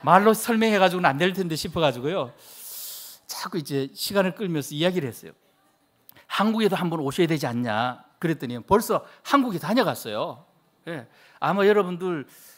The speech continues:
그 시커먼 수염 이렇게 늘어뜨린 그런 사진 보시면 저분인 줄 알고 이단이다 그렇게, 어, 생각을 하시면 되고요. 어, 절대 거기에 못 가도록 하시면 되는데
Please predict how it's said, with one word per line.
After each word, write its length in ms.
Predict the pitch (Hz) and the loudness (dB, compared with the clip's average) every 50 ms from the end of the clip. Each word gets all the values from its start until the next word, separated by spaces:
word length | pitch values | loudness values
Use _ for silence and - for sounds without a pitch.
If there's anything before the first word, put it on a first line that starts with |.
| _ _ _ _ _ - | _ _ _ _ _ -8
그 240 | - 175 160 151 | -4 -2 -2 -2
시커먼 380 | 143 - - 180 - 190 180 170 | -2 -6 -8 -8 -4 -4 -4 -4
수염 300 | 175 - 208 185 170 160 | -4 -4 -4 -4 -4 -4
이렇게 220 | 151 139 - 156 | -6 -6 -6 -6
늘어뜨린 540 | 147 147 180 160 170 175 - 185 165 156 139 | -4 -2 -2 -4 -4 -6 -8 -8 -6 -6 -8
그런 220 | - - 147 147 135 | -8 -8 -8 -6 -6
사진 320 | - - 175 170 185 180 | -8 -8 -8 -8 -8 -8
보시면 520 | 156 139 - - 127 117 131 127 113 104 - _ - _ _ | -8 -8 -10 -10 -10 -10 -8 -8 -10 -12 -14 _ -20 _ _
저분인 420 | - - 175 165 180 180 170 156 143 | -4 -2 -2 0 0 -2 -2 -2 -4
줄 120 | 156 151 | -2 0
알고 520 | 131 123 120 113 127 135 131 120 110 - _ _ _ _ - | 0 0 -2 -4 -6 -6 -6 -6 -8 -12 _ _ _ _ -8
이단이다 480 | 151 165 160 190 190 180 160 139 127 | -4 0 2 4 4 4 4 2 0
그렇게, 580 | 117 165 165 143 - - 131 135 156 170 165 - _ _ _ _ _ - | 0 -2 -6 -6 -4 -2 -2 -2 -2 -4 -6 -10 _ _ _ _ _ -14
어, 600 | 120 110 107 107 104 101 104 104 101 101 101 113 127 | -10 -8 -8 -8 -8 -8 -10 -10 -12 -12 -14 -14 -16
생각을 400 | - - - 170 156 151 147 143 | -14 -10 -6 -4 -2 -2 -2 -2
하시면 300 | 139 139 - 175 147 127 | -4 -4 -4 -6 -6 -6
되고요. 420 | 120 110 98 110 127 135 127 117 _ _ - - - _ _ _ _ | -6 -8 -8 -8 -8 -10 -10 -12 _ _ -20 -20 -20 _ _ _ _
어, 100 | 131 120 | -14 -12
절대 320 | 113 - 175 175 175 - 170 | -4 -2 -2 -2 0 -2 -4
거기에 240 | - 175 170 170 156 | -2 0 0 0 0
못 160 | 143 156 156 | 0 -2 -4
가도록 400 | - - - 175 180 147 143 - | -4 -4 -4 -4 -4 -4 -4 -6
하시면 300 | 190 170 185 175 156 139 | -6 -4 -4 -4 -6 -6
되는데 560 | 131 123 120 120 135 180 185 135 151 220 | -6 -8 -8 -8 -6 -4 -4 -4 -4 -6